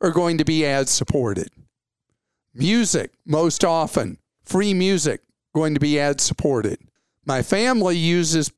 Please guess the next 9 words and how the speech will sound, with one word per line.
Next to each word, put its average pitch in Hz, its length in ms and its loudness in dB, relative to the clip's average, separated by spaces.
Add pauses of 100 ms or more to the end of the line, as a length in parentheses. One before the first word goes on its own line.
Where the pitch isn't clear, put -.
(180)
Spotify. - 840 -4 (760)
I 190 240 0
still 196 400 0
listen. 156 500 0 (260)
My 135 120 -2
son 160 280 0
says, 131 440 0 (460)
"Dad, 147 340 -2 (100)
only 165 380 -2